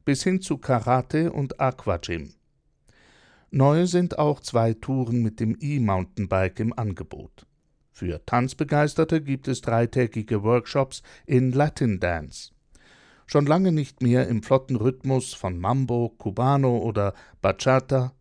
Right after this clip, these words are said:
Cumbia, Samba bis hin zum Paso Doble übers Parkett geschwurft? Jetzt können Sie die Gelegenheit nutzen. Kontakt: Telefon null einundsechzig, zweihundertsechs, vierundvierzig,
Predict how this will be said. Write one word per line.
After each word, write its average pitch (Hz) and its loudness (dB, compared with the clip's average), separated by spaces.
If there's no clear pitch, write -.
Cumbia, 139 4
Samba 131 2
bis 123 -2
hin 139 -2
zum 113 -4
Paso 107 0
Doble 131 2
übers 107 -4
Parkett - -6
geschwurft? 180 -4
Jetzt - 0
können 208 2
Sie 180 -4
die 156 -4
Gelegenheit 123 0
nutzen. - -6
Kontakt: - 0
Telefon 160 4
null 170 2
einundsechzig, 110 -4
zweihundertsechs, 156 0
vierundvierzig, 135 -2